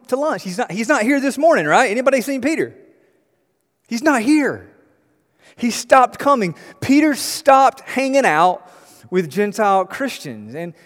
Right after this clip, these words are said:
it wasn't just that Peter did this, but Peter influenced other Jewish Christians to do the same. Even Barnabas got mixed up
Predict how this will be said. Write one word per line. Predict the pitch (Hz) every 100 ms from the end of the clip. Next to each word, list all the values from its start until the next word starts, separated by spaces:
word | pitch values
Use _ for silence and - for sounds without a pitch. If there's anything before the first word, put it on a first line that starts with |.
| _ _ _
it | - 180
wasn't | 208 311 339 190
just | 180 -
that | 165 156
Peter | 311 359
did | 202 156
this, | 139 160
but | 190 196
Peter | 247 285 233
influenced | 208 233 214 196 196 170 - -
other | 196 220 220 208 180 170
Jewish | 147 170 190 175
Christians | - 190 165 185 165 -
to |
do | 170 160
the | 156
same. | - 262 220 120 107 107 _ _ _ _ _ _ _ _ _ _ _ _ _ _ _
Even | 208 208 175
Barnabas | 202 214 208 143 95 - - - - - - _ -
got | 160
mixed | 156 151 143 -
up | 151 123 -